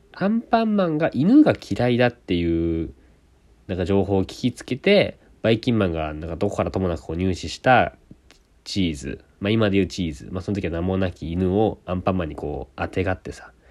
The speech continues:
で、アンパンマンを攻撃してやろうと思ったんだけど、なんか結局チーズが道に迷っちゃったとかで、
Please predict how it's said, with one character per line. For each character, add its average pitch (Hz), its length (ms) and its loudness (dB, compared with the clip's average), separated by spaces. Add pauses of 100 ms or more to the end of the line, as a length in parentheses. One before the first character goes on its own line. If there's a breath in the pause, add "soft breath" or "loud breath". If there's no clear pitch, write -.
(800 soft breath)
で、 92 120 -2
ア 92 60 0
ン 90 80 -4
パ 95 160 0
ン 92 80 0
マ 82 100 -2
ン 76 120 -6
を 71 40 -8
攻 101 180 2
撃 98 180 2
し - 40 -14
て 104 60 2
や 98 60 4
ろ 92 60 4
う 85 40 -2
と - 80 -8
思 82 120 -6
っ - 20 -12
た - 140 -8
ん 87 60 -4
だ 90 80 -4
け 131 80 0
ど、 196 300 4 (640 soft breath)
な 151 80 2
ん 131 40 2
か - 60 -6
結 139 120 4
局 156 160 2
チ 170 120 2
ー 151 60 6
ズ 117 60 -2
が 90 80 0
道 95 220 0
に 113 160 0
迷 107 220 4
っ 110 120 0
ち - 100 -2
ゃ 87 60 2
っ - 60 -8 (100)
た 80 120 -6
と 87 120 -8
か 87 160 -4
で、 101 400 4